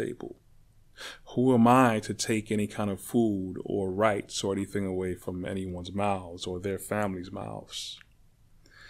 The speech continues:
I could go on for a long time about this, but I'm not going to. I'm not gonna drag this on anymore. I just wanted to have a good snapshot and just I guess, a bit of a discussion on this podcast about value.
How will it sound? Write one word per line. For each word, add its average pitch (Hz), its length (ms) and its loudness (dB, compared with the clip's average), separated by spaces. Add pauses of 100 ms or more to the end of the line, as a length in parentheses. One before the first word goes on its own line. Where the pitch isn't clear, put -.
(760)
I 117 80 6
could 120 160 6
go 117 240 10
on 117 100 8
for 110 240 8
a 107 40 8
long 110 240 8
time 92 480 -4 (120)
about 98 300 -2
this, 92 100 -4
but 107 160 2
I'm 101 140 2
not 90 200 -4
going 90 300 -6
to. 87 280 -8
I'm 98 120 -4
not 95 160 -2
gonna 95 140 -4
drag 95 200 0
this 87 180 -6
on 95 160 -2
anymore. 92 720 0
I 110 40 -6
just 101 260 -2
wanted 98 180 0
to - 100 -6
have 95 180 0
a 87 40 -10
good 92 280 0 (200)
snapshot 104 760 2 (400)
and 90 160 -4
just - 220 -4 (560)
I 104 40 -2
guess, 98 180 0
a - 20 -8
bit 98 100 2
of 104 60 4
a 95 60 -4
discussion 101 440 2
on 98 40 2
this 92 100 -2
podcast 101 560 0
about 92 400 0
value. 95 540 -2